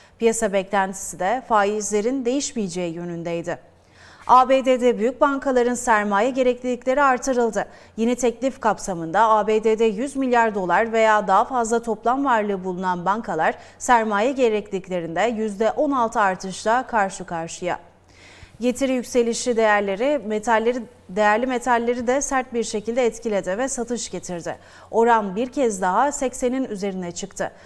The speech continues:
Buğday fiyatları ise Rusya'nın beklenti üzerinde satış yapacağı düşüncesiyle geriledi. A B D stokları Çin destek paketi beklentisi ve açıklanan A B D büyümesi Batı Teksas tipi ham petrol varil fiyatını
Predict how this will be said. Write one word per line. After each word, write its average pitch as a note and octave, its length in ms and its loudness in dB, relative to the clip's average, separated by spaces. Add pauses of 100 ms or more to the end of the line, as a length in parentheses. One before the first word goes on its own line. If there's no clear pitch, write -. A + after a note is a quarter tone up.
(200)
Buğday A3+ 380 2
fiyatları F#3+ 460 -2
ise G#3+ 340 0 (220)
Rusya'nın B3+ 560 0
beklenti G3 460 -4
üzerinde A#3 460 0
satış A3+ 400 -6
yapacağı G#3+ 480 0
düşüncesiyle G#3+ 800 -2
geriledi. G3+ 600 -2 (560)
A B3 200 6
B C4 140 2
D C4+ 100 0
stokları B3+ 560 0
Çin C4 300 -4
destek A3+ 400 -2
paketi C4+ 380 -4
beklentisi G3+ 720 -2
ve C4+ 120 2
açıklanan A3+ 600 -2
A G3 220 2
B G#3+ 160 2
D F#3+ 200 -2
büyümesi E3+ 540 -2 (280)
Batı A#3 280 2
Teksas B3+ 480 -2
tipi A#3 200 -4
ham A#3+ 240 -2
petrol G#3+ 500 -2
varil G#3+ 240 -4
fiyatını G#3 560 -2